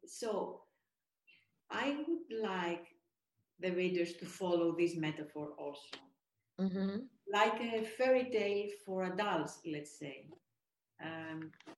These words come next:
Speaker 1: how a couple evo-, evolves in time and, uh, what it means to live with someone for many years, and what is marital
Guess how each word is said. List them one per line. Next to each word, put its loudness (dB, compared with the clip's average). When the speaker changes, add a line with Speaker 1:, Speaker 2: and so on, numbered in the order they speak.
Speaker 1:
how 2
a 0
couple 4
evo-, 0
evolves -2
in -4
time -10
and, -6
uh, -4
what 0
it -4
means -4
to -2
live 2
with -2
someone -6
for -8
many -8
years, -10
and -6
what 4
is -2
marital 0